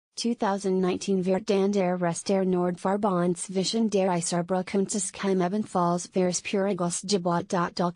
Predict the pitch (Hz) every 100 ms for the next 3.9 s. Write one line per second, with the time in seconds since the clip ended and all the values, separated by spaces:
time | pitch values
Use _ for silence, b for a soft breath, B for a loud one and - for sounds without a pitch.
0 | - 196 - - 202 190 175 - 190 185
1 | 180 175 185 202 180 180 185 185 196 226
2 | - - 185 175 208 196 190 190 185 185
3 | - 190 196 202 180 170 165 156